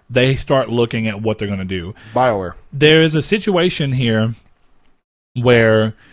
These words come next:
Speaker 1: and I think this is something pretty similar to what Jeff Grubbs has said. Um, it's been a while, so I don't really know, but the basic idea for me is that if Microsoft did not intervene, and this is to Dylan's point to a degree, not necessarily if the games are bad, you may love them,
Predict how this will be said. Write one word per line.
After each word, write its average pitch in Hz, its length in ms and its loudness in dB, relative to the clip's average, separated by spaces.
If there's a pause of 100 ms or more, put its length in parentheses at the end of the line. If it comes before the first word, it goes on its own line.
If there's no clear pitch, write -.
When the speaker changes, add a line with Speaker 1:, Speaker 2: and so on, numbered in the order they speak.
(420)
Speaker 1:
and 135 120 4
I 131 40 4
think 233 500 -2
this 143 260 0
is 135 80 -2
something 139 320 -2
pretty 196 260 0
similar 151 360 -2
to 120 60 0
what 117 180 0
Jeff 113 280 -2
Grubbs 110 340 -2
has 92 120 -8
said. 92 420 -8 (120)
Um, 101 580 -6 (640)
it's 131 200 -6
been 139 120 0
a 123 80 2
while, 113 300 2
so 113 120 -6
I 110 100 -2
don't 110 200 -4
really 107 200 -2
know, 98 300 -4
but 95 300 -8 (500)
the 131 80 -2
basic 175 420 2
idea 113 520 0
for 110 160 -4
me 107 440 -4 (340)
is 117 220 0
that 104 360 0 (460)
if - 340 0 (720)
Microsoft 139 680 2
did 123 100 0
not 120 280 0
intervene, 101 600 -4
and 123 140 0
this 160 160 2
is 196 120 0
to 175 220 -4
Dylan's 117 380 -2
point 123 300 -6
to 107 100 -6
a - 20 -4
degree, 95 400 -8
not 135 280 0
necessarily 180 260 -2
if 135 80 -4
the 123 60 -8
games 120 320 -2
are 101 200 -4
bad, 131 400 0
you 135 60 2
may 127 140 0
love 147 220 -2
them, 113 200 -4